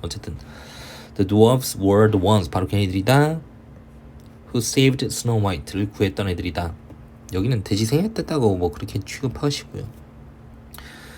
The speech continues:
백설공주, 스노우 화이트, 설백이구나. 설백. 아, <laughs> 그렇네. 여기는 설이고 여기가 백이네. 뒤집어서 했네. 설백공주. 아, 이상하구나. 그래서 백설공주라고 했나 봐.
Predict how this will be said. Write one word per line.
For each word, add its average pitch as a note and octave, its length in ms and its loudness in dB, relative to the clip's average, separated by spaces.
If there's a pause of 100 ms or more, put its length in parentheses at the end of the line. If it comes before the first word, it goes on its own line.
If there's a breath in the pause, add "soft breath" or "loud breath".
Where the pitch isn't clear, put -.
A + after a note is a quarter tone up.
(120)
백설공주, C3 800 6
스노우 C#3 400 2
화이트, G2 540 0 (880)
설백이구나. A#2+ 840 2
설백. - 380 0
아, E2+ 220 -2 (100)
<laughs> - 80 -16
그렇네. A#2+ 580 2 (320 loud breath)
여기는 A2+ 260 4
설이고 C#3 580 2 (1300)
여기가 G2+ 260 -2
백이네. G2+ 380 2
뒤집어서 B2 640 6
했네. F#2 340 -2
설백공주. D3 800 0
아, F2+ 80 -4
이상하구나. G2+ 600 -2
그래서 G2 220 -2
백설공주라고 G2+ 640 2
했나 A#2 180 -2
봐. E2 120 -8